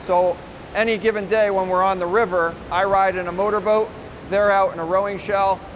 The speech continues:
we can't come in contact, it's all verbal. Here we can get our hands on the athlete, adjust their position, make sure that they're,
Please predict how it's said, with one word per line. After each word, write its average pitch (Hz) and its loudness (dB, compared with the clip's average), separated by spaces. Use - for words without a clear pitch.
we 190 0
can't 190 -2
come 190 0
in 185 -2
contact, 190 0
it's 180 -6
all 185 4
verbal. 165 -2
Here 208 4
we 196 2
can 160 -8
get 175 2
our 175 0
hands 190 -2
on 196 2
the 196 -6
athlete, 196 -2
adjust 175 -2
their 190 2
position, 190 -4
make 170 0
sure 196 2
that 185 2
they're, 175 2